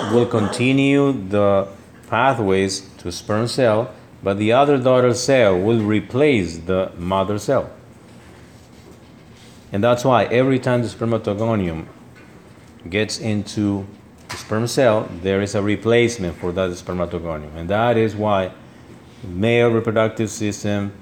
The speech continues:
can produce sperm cells for a lifetime. It's not the same case in the female reproductive system, where the ovaries have a limited number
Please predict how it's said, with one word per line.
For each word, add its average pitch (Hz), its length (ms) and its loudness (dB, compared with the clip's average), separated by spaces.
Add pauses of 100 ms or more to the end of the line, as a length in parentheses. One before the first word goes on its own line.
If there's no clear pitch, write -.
(160)
can 98 200 -4
produce 101 560 -4 (580)
sperm 151 480 -2
cells 98 560 0
for 110 180 -2
a 107 60 0
lifetime. 113 560 0 (960)
It's - 140 -18
not 107 180 0
the 107 80 -2
same 104 300 -2
case 101 460 -2 (100)
in 92 280 -4
the 87 120 -4
female 127 420 2
reproductive 90 560 -2
system, 101 360 -6
where 110 120 0
the 104 100 -2
ovaries 110 400 2
have 107 280 -2
a 101 60 0
limited 117 480 0
number 101 560 -2